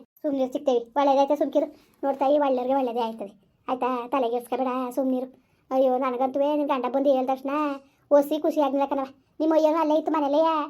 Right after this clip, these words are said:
ಅಯ್ಯೋ, ಹೋಗಮ್ಮಿ ಮೊದ್ಲು ಹೋಗ್ ನೋಡಗವ ಹೆಣ್ಣ ಅಂದ್ಬಿಟ್ಟು ಕಳಿಸ್ತು ಕಣವ. ಅವ್ವ, ಅಪ್ಪನೂ ಕರ್ಕ ಬರೀವ್ರಿ.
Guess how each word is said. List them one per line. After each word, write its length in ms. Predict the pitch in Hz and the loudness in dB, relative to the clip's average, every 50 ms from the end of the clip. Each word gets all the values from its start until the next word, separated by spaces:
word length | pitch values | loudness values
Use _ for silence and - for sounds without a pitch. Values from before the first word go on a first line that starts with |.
| - - _ _ _ _ - | -8 -16 _ _ _ _ 0
ಅಯ್ಯೋ, 220 | 277 269 262 254 | 2 2 4 4
ಹೋಗಮ್ಮಿ 300 | 269 294 285 294 294 302 | 4 4 4 2 2 2
ಮೊದ್ಲು 240 | 302 294 285 269 285 | 0 0 -2 -2 -4
ಹೋಗ್ 240 | 285 294 277 277 285 | -2 0 0 0 2
ನೋಡಗವ 360 | 285 285 262 262 254 269 277 | 0 0 -2 -2 -2 -2 -2
ಹೆಣ್ಣ 180 | 269 254 247 269 269 - - _ _ _ _ - | -2 -2 -4 -6 -8 -10 -16 _ _ _ _ -8
ಅಂದ್ಬಿಟ್ಟು 320 | 262 277 262 254 262 294 285 | -6 -4 -4 -4 -4 -2 2
ಕಳಿಸ್ತು 320 | 339 294 277 262 - - | 2 2 2 2 -2 -4
ಕಣವ. 200 | 277 262 269 285 302 285 269 262 - _ _ _ _ _ _ _ _ - _ - - _ _ _ _ _ _ _ _ - | -4 -2 0 0 -2 -2 -4 -6 -10 _ _ _ _ _ _ _ _ -20 _ -20 -20 _ _ _ _ _ _ _ _ -2
ಅವ್ವ, 120 | 262 269 339 453 466 - _ _ | 0 0 2 0 -2 -6 _ _
ಅಪ್ಪನೂ 300 | 330 311 311 330 349 392 | -2 2 4 4 4 4
ಕರ್ಕ 160 | 392 370 359 285 | 4 2 2 2
ಬರೀವ್ರಿ. 320 | 269 294 311 285 254 277 | 2 2 2 2 2 2